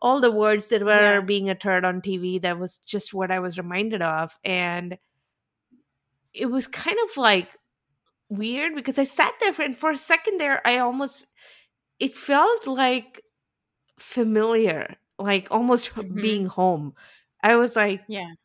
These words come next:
Speaker 1: it was just the weirdest sensation because I, and I'm like, "What am I feeling? What is this feeling that I'm feeling? This is horrible." And
Speaker 2: Yeah.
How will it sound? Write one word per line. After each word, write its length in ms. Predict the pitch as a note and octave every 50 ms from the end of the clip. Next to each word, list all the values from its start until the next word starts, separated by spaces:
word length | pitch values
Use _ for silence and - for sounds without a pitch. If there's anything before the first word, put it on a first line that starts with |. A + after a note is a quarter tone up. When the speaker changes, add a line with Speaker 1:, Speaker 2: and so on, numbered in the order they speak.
| _ -
Speaker 1:
it 120 | D4+ E4+
was 180 | F4+ G4+ F#4+ -
just 260 | - - G#4 G4+ -
the 80 | G#4 F#4
weirdest 560 | B3+ G#3 G#3+ A#3 B3+ D#4 F#4 G4 G4+ F#4+ G4
sensation 720 | - A4 G#4+ G4+ F#4+ - A#4 C5+ C#5 - - F4+ D#4+ A#3+ A#3
because 340 | A3+ C4 - - D4+ C#4 A#3+ -
I, 180 | A#3 B3+ C4 - - -
and 100 | A#3 B3+
I'm 140 | D#4 D#4 D#4+
like, 200 | F4 E4+ A3 G3+
"What 200 | G#3+ A3 C#4 G4
am 80 | B4 B4+
I 140 | C5 A#4+ F#4+ C4
feeling? 720 | - - - B3+ D4 A#4+ C#5+ C5 A4 C4 G#3 G#3 G#3+ A#3
What 160 | C4 D#4+ F#4+ A4+
is 160 | B4 A#4+ -
this 180 | F4 C#4+ - -
feeling 420 | - C#4 D4+ F#4+ G4+ G4 E4 D4+
that 120 | B3+ B3 A#3+
I'm 180 | A#3+ A#3 A3 A3
feeling? 480 | - E4 F#4 A4 G#4 E4+ C#4 A3 G3+
This 200 | G3 A#3 - -
is 180 | D#4+ D4 - _ -
horrible." 680 | C4 C#4 D#4 G4+ F#4+ C4 F3 E3+ D#3 D#3 C#3 C#3+ C3+ - _ _ _ _ _ - _ _ _ -
And 300 | - B3 C4+ B3+ B3+ B3
Speaker 2:
Yeah. 180 | F#3+ E3 - -